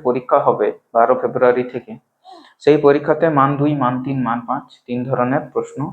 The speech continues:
পড়বে। এবার সেটা পড়ার পাশাপাশি তোমাকে তাহলে সেই থিওরিটিক্যাল যেসব প্রশ্নগুলো আছে, থিওরি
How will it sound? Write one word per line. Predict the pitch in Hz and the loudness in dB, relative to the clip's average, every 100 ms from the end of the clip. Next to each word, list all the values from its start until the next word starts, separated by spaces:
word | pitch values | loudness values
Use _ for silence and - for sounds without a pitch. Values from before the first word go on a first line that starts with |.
| - 117 | -4 2
পড়বে। | 104 90 - - _ _ _ _ - | 2 0 -6 -12 _ _ _ _ 0
এবার | 104 104 104 - - - | 4 4 2 -4 -10 -2
সেটা | 131 160 160 | 2 2 4
পড়ার | 147 160 139 | 4 4 2
পাশাপাশি | 139 156 160 160 156 | 0 -2 -2 -4 -2
তোমাকে | 139 139 147 | -2 -2 0
তাহলে | 147 147 165 165 - _ _ | 0 2 2 0 -6 _ _
সেই | 139 139 160 - | 4 4 2 2
থিওরিটিক্যাল | 139 147 160 170 185 175 | 4 6 6 6 6 6
যেসব | 170 175 165 | 4 4 2
প্রশ্নগুলো | 139 - 156 151 139 113 | 0 -2 -4 -2 2 4
আছে, | 95 135 - _ _ _ _ _ _ _ _ - | 2 -4 -14 _ _ _ _ _ _ _ _ -4
থিওরি | - 175 185 | 4 6 6